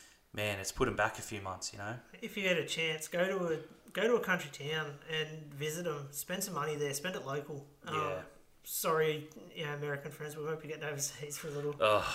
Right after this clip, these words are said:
Speaker 2: little bit. Uh, anyway,
Speaker 1: Yeah.
Speaker 2: um, move on.
Speaker 1: Yeah.
Speaker 2: Yeah.
Speaker 1: What's next, man?
Speaker 2: Uh, so we got asked about outdoor workouts for firefighters. So,
Speaker 1: Yep.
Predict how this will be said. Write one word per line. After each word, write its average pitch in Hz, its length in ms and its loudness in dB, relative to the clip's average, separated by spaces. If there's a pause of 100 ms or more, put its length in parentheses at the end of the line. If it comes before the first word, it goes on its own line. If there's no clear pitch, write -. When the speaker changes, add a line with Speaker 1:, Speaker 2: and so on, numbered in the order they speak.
(240)
Speaker 2:
little 170 140 2
bit. 165 240 4 (120)
Uh, 160 400 10 (460)
anyway, 185 420 6 (380)
Speaker 1:
Yeah. 175 260 0
Speaker 2:
um, 160 140 -6 (800)
move 165 200 0
on. 220 120 0 (460)
Speaker 1:
Yeah. 151 260 4 (240)
Speaker 2:
Yeah. 170 120 -2
Speaker 1:
What's 220 160 0
next, 131 260 -2
man? 247 180 -4 (240)
Speaker 2:
Uh, 196 440 8
so 180 160 6
we 196 80 4
got 208 100 10
asked 190 240 10
about 185 180 4
outdoor 175 300 4 (180)
workouts - 500 4 (200)
for - 120 -12
firefighters. 160 800 4 (640)
So, 156 520 4 (180)
Speaker 1:
Yep. - 160 -6